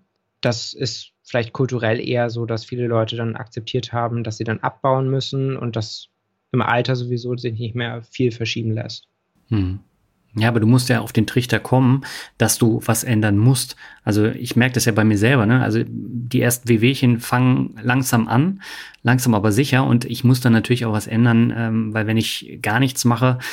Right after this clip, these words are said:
Speaker 2: dann wird's ja nur immer schlimmer. Und, äh, diesen Punkt, den vergessen viele und das ist bei den Finanzen ja ähnlich. Dann sagen
Speaker 1: Mhm.
Speaker 2: sie sich, "Na ja, ich kann ja davon leben und, äh, ich bekomme ja Rente und, äh, brauche mich ja nicht drum kümmern." Aber irgendwann, ähm, merkt man dann, dass es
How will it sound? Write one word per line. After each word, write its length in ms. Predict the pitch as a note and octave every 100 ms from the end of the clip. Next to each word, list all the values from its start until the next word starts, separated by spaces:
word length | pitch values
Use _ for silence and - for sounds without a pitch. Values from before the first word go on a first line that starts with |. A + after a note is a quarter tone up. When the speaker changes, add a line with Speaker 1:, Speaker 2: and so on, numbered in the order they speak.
| - - _
Speaker 2:
dann 240 | A2+ A2
wird's 220 | G#2+ A#2+ -
ja 100 | A2
nur 220 | A2+ A2+
immer 240 | A2+ A2
schlimmer. 540 | - A#2 B2 A#2 C3 -
Und, 240 | A#2 A2+
äh, 100 | A#2+
diesen 360 | G#2+ A#2 A#2+ B2
Punkt, 340 | C3 D#3 D#3 - - - -
den 180 | A#2+ C3+
vergessen 480 | B2 B2 C3+ - B2+
viele 220 | A#2 B2
und 100 | A#2+
das 100 | B2
ist 40 |
bei 100 | -
den 140 | A#2+ A#2+
Finanzen 320 | B2+ C3+ A#2+
ja 40 |
ähnlich. 460 | A2 D3 A2 F2+ - - - - _
Dann 80 | G2+
sagen 220 | G#2+ A#2+
Speaker 1:
Mhm. 40 |
Speaker 2:
sie 100 | A#2
sich, 260 | A2+ B2 -
"Na 160 | A2 A2
ja, 160 | B2+
ich 160 | B2 -
kann 140 | A#2+
ja 60 | A#2+
davon 280 | A2+ - G#2+
leben 480 | C3 D#3 E3 E3
und, 260 | C3 A2+ -
äh, 140 | B2
ich 160 | A#2+ -
bekomme 300 | B2 A#2+ A#2
ja 40 |
Rente 360 | G#2+ B2+ C#3+ D3+
und, 220 | C3 B2
äh, 120 | B2+ A#2
brauche 160 | A#2+
mich 160 | B2 B2
ja 80 | A#2+
nicht 160 | A#2+
drum 140 | A#2+ A2
kümmern." 300 | D3+ B2 G2
Aber 180 | G2+
irgendwann, 520 | A2+ A#2 B2 B2+ C3+ C#3
ähm, 540 | C3+ - D3 - -
merkt 280 | B2 B2+ B2+
man 100 | B2+
dann, 200 | B2 B2+
dass 200 | B2+ -
es 420 | B2+ - - -